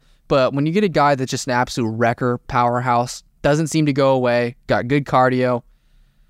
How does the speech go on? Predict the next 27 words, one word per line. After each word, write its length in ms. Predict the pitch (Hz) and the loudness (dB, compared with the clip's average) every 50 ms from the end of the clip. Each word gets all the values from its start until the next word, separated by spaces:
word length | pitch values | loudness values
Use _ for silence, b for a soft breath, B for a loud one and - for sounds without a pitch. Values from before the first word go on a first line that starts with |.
| _ _ _ _ _ _ | _ _ _ _ _ _
and 140 | - 139 147 | -4 -2 0
Dricus 280 | 135 147 135 135 131 - | 2 2 0 0 -2 0
du 100 | 143 135 | -2 0
Plessis, 420 | 123 135 123 - - 135 127 131 - | 0 0 -2 -2 -2 0 0 0 0
I 140 | 123 123 | 0 -2
really 300 | 143 131 135 139 127 123 | -2 0 0 0 0 0
think 220 | 113 - 131 117 - | -2 -2 -4 -4 -4
that 100 | 117 - | -6 -8
he 220 | - 123 113 110 107 | -6 -6 -4 -4 -6
is 100 | 107 - | -8 -8
ju-, 180 | - 131 117 - | -6 -6 -4 -2
I 160 | 117 131 175 | -2 -2 -2
think, 240 | - - 208 160 - - | 0 0 0 0 0 0
I 100 | 127 135 | 0 2
wouldn't 220 | 165 202 185 151 | 2 2 2 2
be 80 | 143 139 | 0 0
not, 240 | 139 127 127 - - | 2 0 0 -2 -2
I 100 | - 151 | 0 0
wouldn't 220 | 185 214 262 240 214 | 0 2 2 2 2
be 80 | 226 | 0
surprised 540 | 214 - 220 - - 202 196 196 196 180 185 | 0 -2 -4 0 2 2 2 2 2 0 0
at 80 | 185 185 | 0 2
all 240 | 202 226 240 233 208 | 2 2 2 2 0
if 100 | 175 - | -2 -2
Dricus 300 | - 190 - - 175 - | -4 -4 -2 -4 -4 -4
du 100 | - 190 | -4 -4
Plessis 540 | - - 180 170 - - 214 214 208 196 | -2 -2 -2 -2 -2 -2 -2 0 0 -2